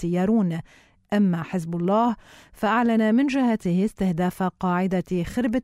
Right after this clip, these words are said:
ماعر الإسرائيلية بالأسلحة.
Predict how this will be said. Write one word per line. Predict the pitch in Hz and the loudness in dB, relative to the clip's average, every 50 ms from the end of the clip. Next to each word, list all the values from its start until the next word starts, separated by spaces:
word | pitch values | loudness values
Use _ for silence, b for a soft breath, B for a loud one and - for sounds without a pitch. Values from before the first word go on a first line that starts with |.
| - | -2
ماعر | 220 220 214 214 214 208 208 202 202 202 | 0 0 2 2 0 0 0 0 0 0
الإسرائيلية | 196 - - 180 175 170 165 - - 269 - - - 254 247 - 226 208 214 202 185 185 180 180 180 175 - _ _ - | -2 -4 -4 -4 -4 -4 -4 -6 -6 -8 -6 -4 -4 -2 -2 0 0 0 0 0 0 0 0 -2 -2 -4 -6 _ _ -6
بالأسلحة. | - 240 208 156 151 - - - 143 - - 170 170 - _ | -4 -4 -4 -4 -6 -10 -12 -14 -12 -10 -8 -10 -10 -10 _